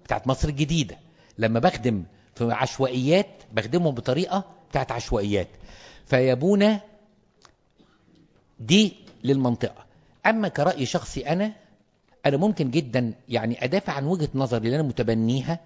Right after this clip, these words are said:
وبعد ما اصلي اسيب الامر ربنا.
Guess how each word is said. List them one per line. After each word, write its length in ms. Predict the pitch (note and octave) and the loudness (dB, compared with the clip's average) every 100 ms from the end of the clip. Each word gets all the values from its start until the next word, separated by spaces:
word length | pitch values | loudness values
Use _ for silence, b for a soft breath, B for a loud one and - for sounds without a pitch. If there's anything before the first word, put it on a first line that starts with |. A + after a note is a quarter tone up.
| b b b b | b b b b
وبعد 380 | A#2+ D3 F#3+ C#3+ | 0 2 2 0
ما 80 | C3 | -2
اصلي 380 | - F3+ E3+ F3 | 0 -2 0 -2
اسيب 300 | C3 - D#3+ | -4 -2 0
الامر 360 | C3 D3 D3 A2 | 0 0 -2 0
ربنا. 440 | A2 F#2 F#2+ D#2+ | -2 0 -2 -2